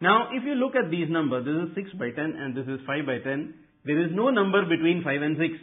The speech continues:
So, what we do is simply just multiply it by two and also divide by two. Here also we are going to repeat the process, into two into two. So, this becomes twelve by twenty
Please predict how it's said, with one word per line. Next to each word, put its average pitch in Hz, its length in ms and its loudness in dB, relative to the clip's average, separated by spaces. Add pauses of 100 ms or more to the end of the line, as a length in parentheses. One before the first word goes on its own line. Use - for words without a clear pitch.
(520)
So, 226 80 -2
what 269 220 0
we 269 120 0
do 208 260 10
is 208 140 4
simply 175 580 -2 (140)
just 214 240 -4
multiply 160 580 0
it 127 80 -6
by 131 220 0
two 117 140 -6 (680)
and 160 460 0 (140)
also 120 280 -6
divide 110 400 -6
by 113 140 -8
two. 113 220 -8 (640)
Here 175 220 2
also 175 300 2
we 165 140 2
are 160 80 4
going 160 180 0
to 160 60 0
repeat 156 360 2
the 160 80 -2
process, 156 440 -4 (420)
into 147 380 -4
two 175 320 -4
into 131 300 -4
two. 160 320 2 (500)
So, 131 80 -4
this 196 320 2
becomes 156 320 2 (120)
twelve 196 280 2
by 196 160 4
twenty 127 580 -4